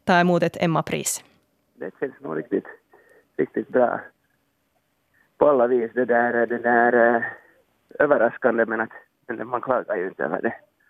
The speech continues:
Speaker 1: Nej, precis. Vad betyder det här priset för er fortsatta verksamhet?
Speaker 2: Ja, nu betyder det som här känsla för att man gör rätt sak, så att säga.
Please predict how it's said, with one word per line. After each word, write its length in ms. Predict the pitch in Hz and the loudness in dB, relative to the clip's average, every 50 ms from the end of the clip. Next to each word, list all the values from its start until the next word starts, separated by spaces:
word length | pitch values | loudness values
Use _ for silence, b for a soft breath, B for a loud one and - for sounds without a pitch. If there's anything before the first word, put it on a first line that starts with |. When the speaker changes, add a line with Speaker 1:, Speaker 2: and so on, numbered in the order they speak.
| b b b b b _ _ _ - | b b b b b _ _ _ -2
Speaker 1:
Nej, 240 | 208 214 240 240 240 | 2 4 4 4 4
precis. 640 | - 262 240 - 311 320 214 147 143 156 - b b b b - | 2 0 0 0 0 0 0 0 0 -2 -4 b b b b -2
Vad 160 | 190 247 262 | 2 2 2
betyder 360 | 294 285 330 339 339 226 196 | 4 4 4 4 4 6 4
det 60 | 175 | 4
här 120 | 180 185 170 | 2 0 0
priset 360 | - 180 175 175 - 175 - | 0 0 0 0 -2 -2 0
för 120 | 185 180 | 0 2
er 200 | 170 170 165 160 - _ _ | 2 2 0 -2 -6 _ _
fortsatta 500 | _ - 254 226 - - 165 - - 170 | _ 0 0 0 2 0 -4 -4 -2 -2
verksamhet? 600 | 151 156 156 - - - 151 151 - - - - _ _ _ _ _ _ _ _ _ _ | -2 -2 -2 -4 -6 -8 -8 -10 -12 -16 -20 -20 _ _ _ _ _ _ _ _ _ _
Speaker 2:
Ja, 140 | - - - | -2 0 0
nu 100 | 233 262 | 0 0
betyder 460 | 208 - 233 - - - 208 202 202 | 2 0 0 2 2 0 0 0 0
det 100 | 196 170 | -2 -4
som 140 | 175 185 185 | -4 -2 0
här 120 | 165 143 - - | 0 -2 -2 -4
känsla 220 | 139 131 - 131 - | -6 -6 -6 -4 -4
för 100 | 131 123 | -4 -2
att 60 | - | -2
man 160 | 127 123 123 | -2 0 0
gör 240 | 123 123 127 123 117 - _ _ - | 2 0 0 -2 -4 -10 _ _ -2
rätt 180 | 139 127 127 - - - | 0 0 0 -2 -4 -2
sak, 260 | 123 107 92 - - - | -2 -2 -2 -4 -4 -4
så 60 | - | -6
att 140 | - - - | -6 -4 -4
säga. 320 | 123 - - - 110 - | -4 -2 -2 -2 -2 -2